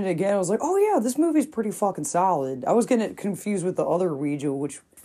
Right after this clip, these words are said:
wasn't really all that great. And then another one I need to watch again is Oculus, 'cause ano-, that's another one people enjoy, but I just, it,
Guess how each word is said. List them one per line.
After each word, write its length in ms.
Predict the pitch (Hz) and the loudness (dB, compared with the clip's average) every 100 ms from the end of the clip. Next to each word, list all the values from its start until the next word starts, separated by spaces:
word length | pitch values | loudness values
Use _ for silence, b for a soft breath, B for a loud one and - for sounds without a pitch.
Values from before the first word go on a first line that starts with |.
| b b | b b
wasn't 260 | - 175 156 | 0 0 0
really 260 | 143 135 135 | -2 -2 0
all 160 | 127 | 0
that 260 | 127 127 - | 0 -4 -4
great. 420 | 139 135 127 123 b b b b - | -6 -4 -4 -8 b b b b -2
And 100 | 202 | 2
then 140 | 262 | 4
another 340 | 240 220 247 247 | 4 2 2 2
one 240 | 196 185 | 2 0
I 60 | 165 | 0
need 160 | 160 | -2
to 80 | 156 | -2
watch 320 | 147 156 151 | 0 0 -2
again 220 | 160 160 131 | -6 -6 -6
is 160 | 127 | -6
Oculus, 680 | 131 135 - 131 131 127 123 | -4 -6 -8 -12 -10 -10 -10
'cause 300 | - 143 123 b b b _ | -10 -10 -12 b b b _
ano-, 300 | 196 226 254 | -2 0 0
that's 160 | 240 254 | 0 -2
another 260 | 226 226 | -2 -2
one 220 | 240 190 170 | 0 -2 -4
people 380 | 208 170 175 | -6 -6 -6
enjoy, 480 | 156 151 170 180 180 | -6 -6 -4 -2 -4
but 160 | 147 143 | -4 -4
I 160 | 151 | -2
just, 200 | 170 170 | -4 -6
it, 140 | 170 | -8